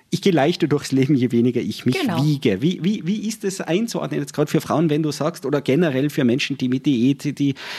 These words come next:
Speaker 1: für die das Gewicht gerade in welche Richtung auch immer, mehr Muskeln, weniger Fett, so eine große Bedeutung hat? Was spielt da bei der Psyche mit und was hat da die Waage für eine Rolle auch?
Speaker 2: Also ich bin keine Psychologin, deswegen habe ich eine Ernährungspsychologin bei mir im Team. Deswegen möchte ich zur kompletten Psychologie jetzt wenig sagen, außer dass ich halt so ein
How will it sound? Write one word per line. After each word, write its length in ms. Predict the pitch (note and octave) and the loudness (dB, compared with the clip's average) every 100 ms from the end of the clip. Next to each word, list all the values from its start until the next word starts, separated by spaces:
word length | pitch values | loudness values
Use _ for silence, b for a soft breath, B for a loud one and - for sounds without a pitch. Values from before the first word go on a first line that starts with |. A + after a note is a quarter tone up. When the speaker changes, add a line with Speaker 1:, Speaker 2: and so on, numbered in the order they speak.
| B B | B B
Speaker 1:
für 140 | D#3+ | 0
die 100 | D3 | 0
das 160 | D#3+ D3+ | 0 2
Gewicht 400 | D3+ C#3 E3+ - | 2 0 -2 -4
gerade 300 | D3 C#3 - - | 0 0 -2 -2
in 180 | C3 B2 | 0 2
welche 320 | C#3 - C3+ | 0 0 -2
Richtung 320 | D3 - B2+ | -2 0 0
auch 140 | A#2+ | 0
immer, 320 | - C3 C3+ A#2 | 0 2 4 4
mehr 220 | A2+ B2 | 4 4
Muskeln, 520 | B2 C3 - C3 A#2 | 2 0 0 2 2
weniger 300 | A#2 D3+ C#3+ | 2 2 0
Fett, 240 | - C3 | 0 -2
so 80 | - | 2
eine 80 | B2 | 2
große 340 | A#2+ C#3+ - | 2 -2 0
Bedeutung 500 | C#3+ B2+ A#2+ C#3+ C#3+ | -2 2 0 2 0
hat? 160 | B2 B2+ | 0 0
Was 100 | B2+ | -2
spielt 260 | - D3 D3 | -2 0 0
da 80 | F3+ | 2
bei 120 | B2 | 0
der 80 | A2+ | 0
Psyche 420 | - F3+ F3+ F3+ | 0 0 2 2
mit 240 | D3+ D#3 | 2 2
und 180 | - A#2 | 0 0
was 220 | A#2+ - | 0 0
hat 140 | A#2+ B2 | -2 0
da 60 | |
die 180 | A#2 B2 | 0 2
Waage 320 | G2 G#2 A2 | 2 2 0
für 100 | - | 0
eine 180 | G2 F#2 | -2 -2
Rolle 300 | F2+ F2+ E2+ | -2 -4 -4
auch? 120 | - - - B B B | -10 -18 -20 B B B
Speaker 2:
Also 180 | A3+ A#3 | 0 0
ich 120 | B3 | 0
bin 100 | C4+ | 0
keine 200 | C#4+ C4 | 2 0
Psychologin, 540 | B3+ A3 G#3+ A3 C#4 | -4 -6 -2 -2 -2
deswegen 320 | C4 A3 A3+ | -4 -4 -4
habe 120 | A3+ G#3+ | -2 -4
ich 80 | |
eine 100 | G3+ | -6
Ernährungspsychologin 1000 | G3 G3 F#3+ G#3 A#3 - A3 A3+ G#3+ A3+ | -6 -2 -2 -2 -6 -8 -4 -2 -2 -2
bei 100 | A3 | -2
mir 160 | G#3 G3+ | -2 -2
im 120 | F#3 | -4
Team. 360 | - A3+ C#4+ D4 | -2 0 2 0
Deswegen 340 | A3+ A3 A3+ | -4 -4 -2
möchte 180 | G#3+ A#3+ | -4 -6
ich 140 | A3 | -8
zur 200 | A3+ G3+ | -6 -6
kompletten 500 | G3+ G3+ G#3 A#3 B3 | -6 -2 0 0 -4
Psychologie 480 | - A3+ A3+ G3+ A#3 | -8 -6 -6 -4 -2
jetzt 280 | A#3 A3+ - | -2 -2 -4
wenig 280 | F#3+ G#3+ A3 | -4 -2 -2
sagen, 280 | F#3+ G3+ G3+ | -2 -2 -2
außer 200 | F3+ G3 | -2 -2
dass 100 | F#3 | -4
ich 60 | |
halt 120 | E3+ | -6
so 80 | |
ein 40 | E3 | -4